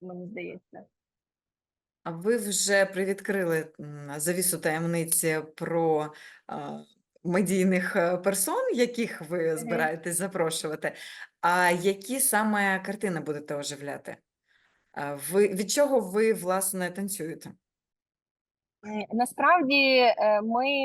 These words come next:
Speaker 1: обираємо виключно те, що нам подобається, або якщо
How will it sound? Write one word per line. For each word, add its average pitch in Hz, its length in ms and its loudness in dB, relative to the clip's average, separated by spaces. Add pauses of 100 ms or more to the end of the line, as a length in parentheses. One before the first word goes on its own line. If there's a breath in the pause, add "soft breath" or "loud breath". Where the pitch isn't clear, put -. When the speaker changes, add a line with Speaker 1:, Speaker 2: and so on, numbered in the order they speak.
(140)
Speaker 1:
обираємо 226 880 0
виключно 233 480 -8
те, 220 160 -2
що - 180 -4
нам 208 180 -2
подобається, 240 720 0
або 208 760 2
якщо 208 360 -4